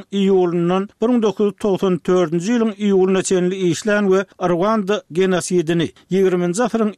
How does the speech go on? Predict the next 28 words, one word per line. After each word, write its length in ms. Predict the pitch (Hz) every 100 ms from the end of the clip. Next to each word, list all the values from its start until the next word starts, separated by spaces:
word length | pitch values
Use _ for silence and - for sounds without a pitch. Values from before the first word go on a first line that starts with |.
| 233
iň 160 | 262 226
ganly 360 | 226 214 202 190
gyrgynçylyklarynyň 880 | 190 190 180 190 185 202 180 190 180
birini 400 | 180 175 170 190 -
özükdirmekde, 1000 | 185 175 - - 175 170 156 - 196 202 -
ul 320 | 220 247 220
rol 220 | 226 208 220
oýnan 460 | 208 180 190 202 202 _
R 220 | 190 196 151 -
T 240 | 180 180
L 100 | 170
M 140 | 220 220 -
radiosynyň 640 | 196 202 185 175 190 196 -
esaslanyrjysy, 1080 | 185 - 180 175 196 185 175 151 156 - 117 _ -
seksen 400 | 202 180 185 180
dokuz 260 | 170 254 247
ýaşly 460 | 226 190 208 190 -
Felsen 640 | - 185 160 - 190 196 -
Kabuganyň 800 | - 170 175 262 226 208 202 190 -
kaziýet 540 | - 185 170 196 -
işine 360 | 208 190 151 180
seredilýär. 640 | 165 180 165 165 147 - - -
Bu 100 | 262
radiýanyň 520 | 254 247 220 220 220 196
ady 380 | 190 180 175 180 _
fransuz 580 | 196 185 160 254 247 226
dilinde 300 | 220 214 202
bolup, 320 | 190 196